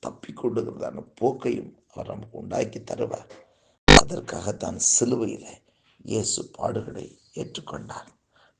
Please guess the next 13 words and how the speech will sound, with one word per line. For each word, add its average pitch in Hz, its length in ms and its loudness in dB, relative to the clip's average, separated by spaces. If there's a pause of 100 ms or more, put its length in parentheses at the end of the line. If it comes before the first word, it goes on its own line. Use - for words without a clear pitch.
பாடுபடுகிற 113 720 0
ஒவ்வொருவருடைய 151 1000 0
வாழ்க்கையிலும் 123 880 -2 (380)
அவங்க - 540 -4 (500)
அந்த - 360 -6
பாடுகள்ல 110 720 2 (400)
இயேசு 135 420 6
நமக்கு - 440 -2
உதவி 156 260 6
செய்வதற்காக - 920 4 (260)
அவர் 151 220 -4
பாடுகளை - 540 -2
ஏற்றுக்கொண்டார். - 680 -10